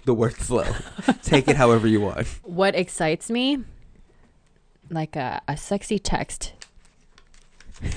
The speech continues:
Speaker 1: What scares you? Sex, like sexual text messages, rough, music, or D Ms?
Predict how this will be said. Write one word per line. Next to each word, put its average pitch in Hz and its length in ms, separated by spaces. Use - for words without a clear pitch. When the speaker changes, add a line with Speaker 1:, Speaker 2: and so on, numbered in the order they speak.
Speaker 1:
What 143 200
scares 113 640
you? - 320
Sex, - 960
like 98 220
sexual 117 480
text 113 260
messages, 139 560
rough, 110 520
music, 110 580
or 110 100
D 101 220
Ms? - 400